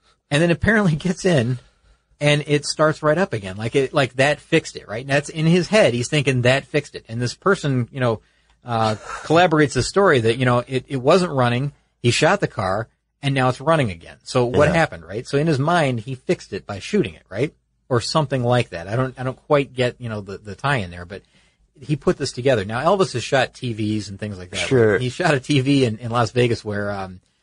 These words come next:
Speaker 1: I think it was Robert Goulet was on the television. There's,
Speaker 2: <laughs>
Speaker 1: there's a whole story about that as well.
Speaker 2: Yeah.
Speaker 1: But he, he, <laughs>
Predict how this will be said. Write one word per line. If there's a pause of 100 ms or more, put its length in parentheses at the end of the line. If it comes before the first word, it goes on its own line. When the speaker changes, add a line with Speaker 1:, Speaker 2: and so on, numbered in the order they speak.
(120)
Speaker 1:
I
think
it
was
Robert
Goulet
was
on
the
television.
There's,
Speaker 2:
<laughs>
Speaker 1:
there's
a
whole
story
about
that
as
well.
Speaker 2:
Yeah. (220)
Speaker 1:
But
he,
he, (540)
<laughs>